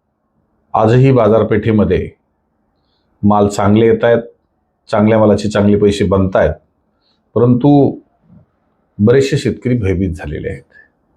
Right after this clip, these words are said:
की जागेवरती मंदी आहे, मंदी आहे. बरेचसे व्यापारी गुजरात, राजस्थानकडे डायव्हर्ट झालेत, परंतु तुरळकच माल जागेवरून खरेदी होत आहेत, परंतु त्याही मालाचा रेट घसरला जाऊ शकतो. अशा अवस्थेत ज्यावेळेस शेतकरी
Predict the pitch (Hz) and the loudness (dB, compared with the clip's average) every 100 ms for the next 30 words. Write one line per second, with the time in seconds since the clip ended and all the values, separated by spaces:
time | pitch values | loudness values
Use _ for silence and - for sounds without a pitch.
0 | _ - 107 107 104 117 107 120 107 107 | _ -2 2 4 4 2 2 0 2 2
1 | 110 110 104 110 107 104 98 107 107 92 | 4 2 2 -2 -2 -2 0 0 0 0
2 | 107 104 104 104 - 110 98 107 104 98 | -6 -4 -2 -2 -4 -2 0 2 0 -2
3 | 98 110 107 101 101 - 98 - 104 101 | 0 0 2 -2 -2 -6 -6 -2 2 4
4 | 104 104 104 104 104 - _ _ _ _ | 4 2 0 2 0 -4 _ _ _ _
5 | _ _ _ _ _ _ - 135 147 156 | _ _ _ _ _ _ -2 0 2 2
6 | 180 165 - _ _ _ _ _ 143 160 | 0 -2 -10 _ _ _ _ _ 0 2
7 | 160 165 151 139 139 135 123 127 131 127 | 2 0 2 2 2 2 2 0 -2 -2
8 | 113 120 101 110 107 - _ _ _ _ | 0 0 0 0 -2 -4 _ _ _ _
9 | 113 117 98 - 110 135 127 113 104 - | -2 -2 -2 -2 0 2 2 2 2 0
10 | 120 110 110 - - 92 95 123 120 123 | 0 0 -2 -6 -14 -10 -6 -2 0 2
11 | 107 107 104 - - 90 80 - _ _ | 2 0 -2 -8 -4 -4 -4 -8 _ _
12 | _ _ 104 - 131 120 104 - 110 110 | _ _ -4 -2 0 2 0 -4 -2 0
13 | 110 110 104 - 113 110 | 0 0 -6 -4 -4 -2